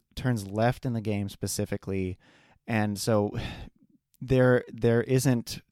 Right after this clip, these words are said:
technically, you know, we're, we're on turn six. You know, that's not exactly how the game works, but there are effectively turns because,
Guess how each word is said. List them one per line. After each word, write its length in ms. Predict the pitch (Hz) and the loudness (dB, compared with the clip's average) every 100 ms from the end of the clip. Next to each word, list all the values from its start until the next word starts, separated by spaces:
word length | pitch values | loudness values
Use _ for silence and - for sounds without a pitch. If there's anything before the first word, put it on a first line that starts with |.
| - | -8
technically, 640 | - 120 - 110 - 107 101 | -2 -2 -2 -4 -4 -4 -4
you 160 | 101 | -4
know, 180 | 98 101 | -2 -4
we're, 300 | 90 98 104 - | -4 -4 -4 -6
we're 220 | 101 101 | -4 0
on 280 | 107 107 107 - | 2 0 -2 -6
turn 360 | - 110 101 | -4 -2 -2
six. 600 | 95 - 92 - - - | -4 -2 -4 -4 -10 -10
You 120 | 262 95 | -8 -6
know, 120 | 101 | 2
that's 260 | 127 - | 2 4
not 140 | 147 117 | 0 0
exactly 440 | 98 113 104 104 | 0 -2 -2 -4
how 160 | 107 98 | -6 -6
the 80 | 104 | -6
game 260 | 107 101 | -8 -6
works, 240 | 95 95 - | -8 -10 -6
but 180 | 107 | -4
there 200 | 101 120 | 0 2
are 140 | 151 156 | 4 4
effectively 760 | 120 131 127 127 110 110 107 - _ _ _ _ | 2 0 -2 -2 -2 -2 -2 -6 _ _ _ _
turns 460 | - 143 110 110 101 | 2 4 4 0 -2
because, 720 | 110 - 110 104 98 101 | -4 -4 -4 -2 -4 -8